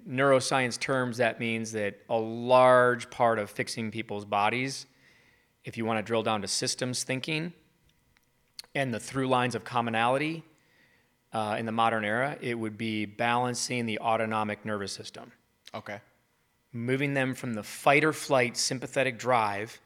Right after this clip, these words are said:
Speaker 2: Yep.
Speaker 1: to s-, to parasympathetic balance. And,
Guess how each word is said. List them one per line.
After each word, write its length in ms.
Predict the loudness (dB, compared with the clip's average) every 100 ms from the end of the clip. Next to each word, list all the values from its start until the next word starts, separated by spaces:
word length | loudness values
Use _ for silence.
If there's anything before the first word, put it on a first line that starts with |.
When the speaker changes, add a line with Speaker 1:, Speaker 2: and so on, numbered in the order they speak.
| _
Speaker 2:
Yep. 140 | -20 -20 _ _ _ _ _ _ -12
Speaker 1:
to 140 | -8
s-, 200 | -6 -6 -6
to 180 | -8
parasympathetic 880 | -6 -2 0 0 -4 -6 -2 -2 -2
balance. 580 | -2 -2 -4 -10 -14 -14 _ _ _ _ _ _ _ _ -10
And, 580 | -4 -2 -2 -4 -8